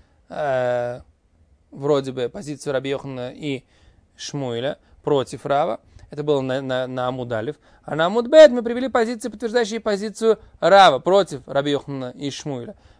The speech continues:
В конце концов, мы остались при своих. Обе позиции остаются как правомочные. Как Аллаха, Аллаха как Раби Йоханан и Шмуэль.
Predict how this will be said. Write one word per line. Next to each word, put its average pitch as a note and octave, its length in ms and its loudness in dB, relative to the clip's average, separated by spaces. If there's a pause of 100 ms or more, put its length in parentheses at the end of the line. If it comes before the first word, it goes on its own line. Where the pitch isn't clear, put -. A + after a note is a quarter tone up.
В - 60 -20
конце G3+ 280 -2
концов, C4+ 260 -4
мы A3 100 0
остались G#3+ 320 0
при G3+ 140 -2
своих. D#3+ 420 0 (480)
Обе G#3 200 0
позиции G#3+ 520 -2
остаются G3 840 -4 (300)
как D#3+ 300 2 (200)
правомочные. C3+ 680 -6 (420)
Как D3+ 240 -2
Аллаха, F#3+ 420 0 (1500)
Аллаха D#3 360 0
как D#3+ 140 -4
Раби B2+ 180 -4
Йоханан C3 320 -6
и A#2 40 -12
Шмуэль. - 320 -18